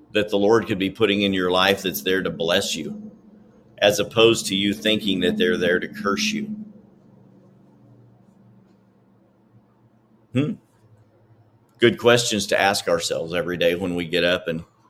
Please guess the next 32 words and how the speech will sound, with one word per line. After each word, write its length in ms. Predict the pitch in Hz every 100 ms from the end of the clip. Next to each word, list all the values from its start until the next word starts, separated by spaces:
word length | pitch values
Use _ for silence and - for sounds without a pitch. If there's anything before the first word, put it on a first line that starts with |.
| _ _ _
we're 100 | 92
drinking 320 | 87 98 98
some 220 | 90 85 78
great 420 | 92 85 - -
coffee 440 | 92 92 104 80
in 100 | 80
the 160 | 78 80 _ -
Pacific 520 | 95 104 - 90 90
Northwest, 640 | 90 85 - 101 101 -
right? 260 | 82 98 - - _ _ _ _ - - - _ _ _ - - _ _ _ _ _ - - - - _ _ _ _ _ - - - - - _ - - - - - - - - - -
Many 280 | 101 117 120
of 60 |
you 280 | 107 110 104 - _ _ -
message 480 | 113 113 113 104 92
me, 320 | 98 98 - _ _
private 380 | - 98 - -
message 400 | 101 98 95 87
me, 140 | 90 92
text 360 | 107 92 -
me 140 | 101 90
after 240 | 92 -
the 80 | 87
show 320 | - 85 90
and 100 | 92
say, 160 | 92 87
"Hey, 220 | 110 113
man, 320 | 98 101 104
great 260 | 101 101 -
show. 220 | 107 98
I 60 |
appreciate 520 | 92 - 95 - 87 87
that." 380 | 90 90 -